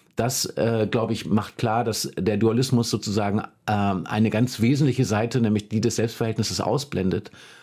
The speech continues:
Und dass wir uns aber auch nur verstehen können, wenn wir sehen, wie diese Zusammenhänge sind. Und sie sind bei jedem und bei jeder auch immer wieder ein bisschen anders. Also ich würde sagen, ähm, je nachdem, wie man sein Leben ausrichtet, je nachdem, wie man lebt, äh,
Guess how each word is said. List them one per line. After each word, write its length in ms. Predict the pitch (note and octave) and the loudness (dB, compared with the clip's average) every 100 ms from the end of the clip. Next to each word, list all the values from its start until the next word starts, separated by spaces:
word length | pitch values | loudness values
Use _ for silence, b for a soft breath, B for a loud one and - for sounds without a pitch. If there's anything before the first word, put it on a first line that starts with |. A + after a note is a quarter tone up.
| B | B
Und 140 | - G2+ | 0 0
dass 180 | G#2+ A#2 | 2 0
wir 60 | |
uns 120 | A2 | 2
aber 180 | G#2+ G2 | 2 0
auch 80 | F2+ | 0
nur 140 | A#2+ | 0
verstehen 420 | B2 B2 - A#2 A2+ | 0 -2 0 0 2
können, 220 | A#2+ A2 | 2 2
wenn 160 | A2 | 2
wir 100 | G#2+ | 2
sehen, 440 | F2+ G#2 G#2+ A2 G2+ B B - | 2 2 4 2 0 B B -2
wie 80 | |
diese 220 | A2 A2 A2+ | 0 2 0
Zusammenhänge 580 | A2 G#2+ G#2+ G#2 G#2+ | -2 -2 0 2 2
sind. 240 | F#2+ A2+ C#3 | 2 2 2
Und 120 | G#2+ | 2
sie 60 | A2 | 2
sind 200 | C#3 - | 0 0
bei 100 | A2 | 0
jedem 300 | A2 C#3+ C#3+ | 2 2 2
und 320 | - G#2+ G2+ | 0 -2 -2
bei 80 | F#2+ | -4
jeder 640 | F#2 G#2 G#2+ A2+ B2+ C3+ B B B B - | 0 0 2 0 -2 -6 B B B B -8
auch 160 | G#2+ | -4
immer 260 | - B2 A#2 | 0 2 2
wieder 420 | A#2 G#2+ F#2 - | 2 2 0 -2
ein 140 | A2 | -2
bisschen 320 | G#2+ A2+ A#2 - | 0 0 -2 0
anders. 500 | B2 E3 - - - | 0 0 -2 -6 -4
Also 240 | F#2+ G2 | -2 0
ich 140 | G#2 | 0
würde 160 | A#2+ A2+ | 0 0
sagen, 480 | G#2 G#2 G#2+ G#2 - | 2 0 2 0 -2
ähm, 420 | - G#2 G2+ G2+ F#2+ B B B _ - | -2 2 4 4 2 B B B _ 0
je 360 | G#2 F#2 F#2 A2+ | 2 2 2 2
nachdem, 540 | A#2 - B2 C#3 C#3 | 0 0 2 2 2
wie 80 | A#2 | 4
man 400 | A2+ G#2+ G2+ - | 2 2 0 0
sein 180 | G#2 G#2 | 2 4
Leben 220 | B2 A#2 | 4 2
ausrichtet, 640 | G2+ D3+ - C3+ C3+ - | 0 0 0 0 0 0
je 60 | G#2 | 0
nachdem, 340 | G#2+ G#2 A2 | 0 2 2
wie 80 | A#2 | 4
man 140 | G#2+ | 2
lebt, 380 | G2+ B2 - - A2 | 4 2 0 -4 0
äh, 260 | A#2 A2 | 2 0